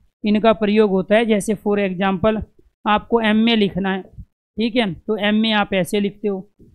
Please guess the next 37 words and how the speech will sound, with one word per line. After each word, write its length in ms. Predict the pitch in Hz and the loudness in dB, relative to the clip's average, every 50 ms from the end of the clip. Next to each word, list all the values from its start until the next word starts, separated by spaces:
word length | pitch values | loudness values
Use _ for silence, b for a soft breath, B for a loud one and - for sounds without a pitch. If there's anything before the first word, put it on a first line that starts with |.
| - 202 | -6 -4
आपको 340 | 202 208 202 - - 233 214 | -2 -2 -2 -2 -2 -2 -2
बीए 280 | 180 208 220 226 226 226 | 0 0 0 2 2 2
लिखना 360 | 214 208 165 160 185 196 202 | 2 0 -2 -2 -2 -2 -2
है 140 | 202 202 208 202 | -2 -2 -4 -2
तो 160 | - 214 202 | -2 -2 -2
बीए 300 | 175 214 214 220 220 226 | 0 0 0 0 0 2
आप 240 | 214 202 196 202 202 | 2 0 0 0 -2
ऐसे 260 | 190 180 - - 208 208 | -2 -2 -2 -2 -2 -2
लिखते 280 | 202 202 202 - 214 | -2 -4 -4 -4 -4
हो, 260 | 202 196 196 190 - _ _ _ _ _ - | -4 -4 -4 -8 -12 _ _ _ _ _ -6
आपको 400 | 208 202 202 175 165 - 226 208 | -4 -4 -4 -4 -2 -2 -2 0
बीएड 440 | 175 196 214 220 226 226 226 220 214 | 0 0 2 2 4 4 4 2 2
लिखना 400 | 202 196 190 - 175 202 202 208 | 2 0 0 -2 -2 -2 -2 0
है 180 | 202 196 196 - - - _ _ _ _ _ - | -2 -2 -4 -8 -14 -20 _ _ _ _ _ -4
तो 120 | 220 196 | -4 -2
बीएड 400 | 180 185 220 226 226 226 226 220 | 0 0 0 2 2 2 2 2
आप 220 | 220 208 196 - 196 | 2 0 0 0 0
ऐसे 260 | 185 165 - - 214 | -2 -2 0 -2 0
लिखते 300 | 214 208 196 - - 208 | 0 0 -2 -2 -2 0
हो, 80 | 208 208 | 0 2
या 160 | 214 214 202 | 4 4 4
आपको 260 | 202 202 202 - 226 220 | 4 4 2 0 -2 0
एमफिल 360 | 220 220 214 - 214 240 220 | 0 0 0 2 2 2 2
लिखना 380 | 208 208 190 185 196 202 202 | 2 0 0 0 -2 0 0
है 160 | 196 185 180 175 - _ _ _ _ _ - | 0 0 -2 -4 -6 _ _ _ _ _ 0
तो 60 | 220 | 2
आपको 360 | 214 208 208 208 - - 254 262 | 4 4 2 0 -2 -4 0 0
ये 100 | 269 254 | 0 2
ध्यान 260 | 214 226 214 226 226 | 2 0 0 0 0
रखना 300 | 214 196 - 202 208 214 | -2 -2 -2 -2 -2 -2
है, 60 | 226 | -2
ये 100 | 233 226 | -2 -2
शॉर्ट 300 | - - 254 277 277 285 | 0 2 4 4 4 4
में 140 | 269 269 269 | 4 4 4
लिख 200 | 254 254 214 226 | 4 2 0 0
दिया 200 | 202 226 226 226 | 0 0 0 0
आप, 180 | 220 208 - | -2 -4 -8